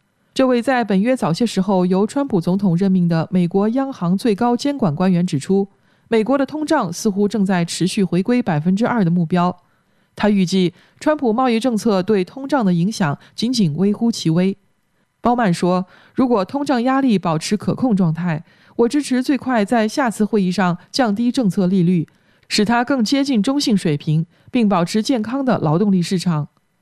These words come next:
他说，与此同时，我将继续密切关注经济状况，因为政府的政策、经济和金融市场都在继续逐步发展。鲍曼的讲话使他成为近日第二位表示支持尽快降息的美联储理事。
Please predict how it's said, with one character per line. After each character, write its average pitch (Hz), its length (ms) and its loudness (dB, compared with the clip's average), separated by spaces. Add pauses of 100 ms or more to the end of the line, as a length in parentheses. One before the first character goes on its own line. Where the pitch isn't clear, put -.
(280)
他 196 120 0
说， 202 340 0 (240)
与 262 120 2
此 247 120 0
同 190 200 -2
时， 190 300 0 (220)
我 214 120 2
将 285 240 -2
继 294 160 0
续 240 200 0
密 277 180 0
切 196 180 0
关 214 200 0
注 214 180 2
经 240 200 -4
济 240 120 2
状 175 220 0
况， 165 280 0 (380)
因 233 140 0
为 208 180 2
政 240 200 -2
府 180 120 -6
的 160 100 2
政 233 200 0
策、 180 320 0 (160)
经 285 200 -2
济 269 280 0
和 202 180 0
金 302 160 -2
融 247 140 0
市 254 160 -2
场 165 340 -4 (120)
都 285 140 2
在 269 200 2
继 269 180 0
续 208 220 0
逐 165 160 -2
步 202 140 0
发 185 200 0
展。 165 300 -2 (540)
鲍 294 140 2
曼 302 140 0
的 214 80 0
讲 165 200 0
话 196 240 0
使 170 140 -2
他 190 140 2
成 180 180 0
为 175 180 2
近 208 220 0
日 190 180 2
第 226 160 -2
二 262 200 2
位 165 220 0 (140)
表 185 200 0
示 240 200 -2
支 285 220 0
持 208 240 -2
尽 220 220 -4
快 202 180 0
降 190 240 2
息 254 180 -2
的 240 200 0
美 165 160 0
联 156 160 0
储 190 180 0
理 170 140 0
事。 175 320 -2